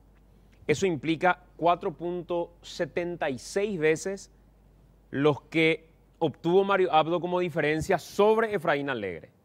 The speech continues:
Noventa y seis mil fue la diferencia final, o por lo menos hasta ahora. Es un número importante. Sin embargo, ese número importante solo permitió que pierda un curul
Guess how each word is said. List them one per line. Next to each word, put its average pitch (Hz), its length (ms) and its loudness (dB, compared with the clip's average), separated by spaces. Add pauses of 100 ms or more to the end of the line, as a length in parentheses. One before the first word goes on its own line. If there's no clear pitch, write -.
(380)
Noventa 123 280 -4
y 131 40 0
seis 123 140 -2
mil 151 180 -2
fue 131 120 -2
la 127 60 0
diferencia 113 440 -6
final, 98 340 -8
o 104 260 -8
por 123 140 -6
lo 123 60 -6
menos 139 220 -4
hasta 104 140 -10
ahora. - 180 -12 (1200)
Es 160 100 4
un 175 140 0
número 135 240 -2
importante. 104 500 -8 (840)
Sin 190 220 -2
embargo, 214 380 4
ese 233 180 0
número 233 240 0
importante 165 680 -2 (400)
solo 214 380 2
permitió 202 460 -2
que 202 100 -2
pierda 208 540 0 (760)
un 254 240 2
curul 170 420 2